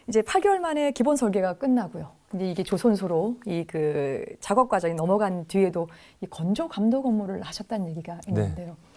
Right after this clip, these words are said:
Speaker 1: 건조 감독,
Speaker 2: 네.
Speaker 1: 어떤 일을 하시는 건가요?
Speaker 2: 그 감독의 가장 기본적인 임무는 저희가 만들어서 조선소에 제시한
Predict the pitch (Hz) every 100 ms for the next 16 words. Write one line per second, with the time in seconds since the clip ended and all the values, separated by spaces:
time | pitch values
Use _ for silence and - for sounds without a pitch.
0 | - - - 208 220 180 175 170 - _
1 | _ _ - - 277 254 208 226 - -
2 | 208 185 165 196 165 170 165 175 196 _
3 | _ _ _ _ _ _ _ _ _ _
4 | - 107 104 101 - - _ _ - -
5 | _ _ - - 110 117 120 120 120 120
6 | 117 110 117 113 117 110 110 - 107 110
7 | 107 104 104 104 104 110 127 123 - _
8 | _ _ _ _ _ - 117 113 113 117
9 | 107 98 98 98 95 107 104 - _ -
10 | 113 101 101 90 95 92 92 _ _ _
11 | _ _ _ - - 101 87 101 104